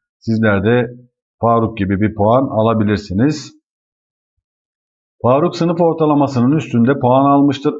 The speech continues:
Ölçme. Sınıfta otuz öğrenci vardır. Ölçme. Hava sıcaklığı yirmi beş derecedir. Ölçme arkadaşlar.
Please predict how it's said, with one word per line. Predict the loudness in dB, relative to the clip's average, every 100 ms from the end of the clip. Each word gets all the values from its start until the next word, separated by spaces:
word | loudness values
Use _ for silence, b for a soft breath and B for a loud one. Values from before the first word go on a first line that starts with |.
| -2
Ölçme. | 0 0 -2 0 0 -2 -10 _ _ _
Sınıfta | -6 0 0 0 -2
otuz | -2 0
öğrenci | 2 2 2 2 2
vardır. | 2 2 2 0 -2 -6 -2
Ölçme. | 0 0 0 0 2 0 -6 _ _ _
Hava | -2 0
sıcaklığı | 0 -2 -2 -2 -2 0 2
yirmi | 0 -2 -2 -6
beş | -10 -6
derecedir. | -2 -2 -2 -6 -2 0 0 -4 -16 _ -4
Ölçme | -2 -2 -2 -2
arkadaşlar. | 0 -2 -6 -8 -4 0 0